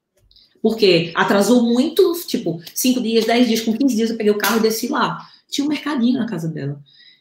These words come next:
Imagina isso, gente, eu fiquei arrasada. Foi meu primeiro grande can-, cano, meu primeiro gr-, minha primeira grande topada, e eu tive que pagar isso na empresa, porque era eu que,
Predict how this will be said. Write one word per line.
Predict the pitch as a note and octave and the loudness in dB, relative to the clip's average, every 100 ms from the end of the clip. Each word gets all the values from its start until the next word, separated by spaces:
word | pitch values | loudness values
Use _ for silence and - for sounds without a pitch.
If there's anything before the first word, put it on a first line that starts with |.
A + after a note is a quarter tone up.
| _ | _
Imagina | B3+ D4+ C4+ A3+ F#3+ | 2 4 4 4 4
isso, | D#3 - | 0 -4
gente, | E3 F#3+ | -6 -2
eu | F#3+ | -4
fiquei | - F#3+ | -4 -8
arrasada. | F#3+ G3+ E3 D3 | -6 -4 -4 -6
Foi | E3+ | -4
meu | E3+ | -6
primeiro | F3 G3+ A3+ G3+ | -4 -4 -2 -2
grande | G3 F#3 | -4 -6
can-, | - E3 E3 | -8 -6 -4
cano, | E3+ E3 G3 G3 | 0 2 2 2
meu | E3 | 0
primeiro | E3 E3 E3+ E3+ | -2 -2 0 -2
gr-, | D#3+ D#3+ | -6 -4
minha | D#3+ D3+ - | -4 -6 -8
primeira | E3 E3 | -2 0
grande | F#3 F#3 E3+ | 0 -4 -6
topada, | - E3 D3 C#3+ D3 E3+ | -8 -8 -6 -4 -2 2
e | E3 | 6
eu | E3+ - | 6 4
tive | - E3+ | -2 -6
que | - | -10
pagar | - D3+ C#3+ | -10 -8 -4
isso | C#3 C#3 - | -4 -4 -6
na | D3+ | -10
empresa, | C#3+ - C3+ C3 | -10 -6 -6 -6
porque | - - C4+ G3+ - - _ _ _ _ - | -14 -8 0 2 0 -6 _ _ _ _ -6
era | F3+ G3+ G3 | 0 4 6
eu | G3+ A#3+ | 6 6
que, | - A3 F#3 E3 | 4 2 4 0